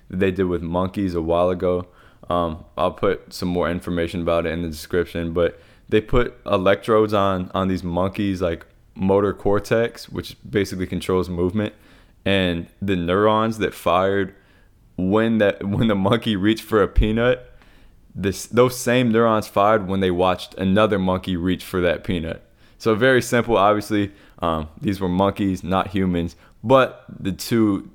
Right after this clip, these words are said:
the, how the, how the brains work between these two species are, are very similar. So, um, this is, this, this shows that kind of mirroring effect of, like, when we some-, when we see something being done,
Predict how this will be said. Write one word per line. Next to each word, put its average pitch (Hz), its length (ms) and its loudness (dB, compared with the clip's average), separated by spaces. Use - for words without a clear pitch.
the, 95 140 -4
how 104 140 0
the, 101 160 -6
how 104 120 2
the 98 80 -2
brains 92 420 -4
work 95 400 -2
between 95 400 -4
these 95 180 -2
two 95 180 -2
species 92 400 -4
are, 80 220 -2
are 85 120 -2
very 113 260 2
similar. 92 440 -4
So, 90 340 -2
um, 82 300 -2
this 110 240 -2
is, 104 240 -2
this, - 380 -8
this 104 320 -4
shows 117 380 2
that 98 240 0
kind 92 220 -2
of 85 60 -2
mirroring 92 580 0
effect 90 520 -2
of, - 160 -6
like, 92 300 -6
when 90 260 -4
we 98 120 -2
some-, 107 280 -2
when 98 240 -2
we 113 100 2
see 131 200 0
something 107 400 -2
being 92 340 0
done, 95 420 2